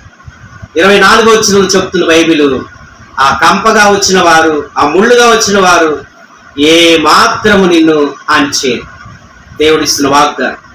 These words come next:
కనుక దేవుని బిడ్డ, దేవుడు నీ తోడుగా ఉంటాడు. నీ శత్రువులు, నీకున్న విరోధులు,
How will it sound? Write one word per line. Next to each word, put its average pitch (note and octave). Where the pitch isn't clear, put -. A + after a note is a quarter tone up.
కనుక F3+
దేవుని G3+
బిడ్డ, G3
దేవుడు D#3+
నీ D3+
తోడుగా C3+
ఉంటాడు. -
నీ D3
శత్రువులు, G3
నీకున్న F#3
విరోధులు, G#3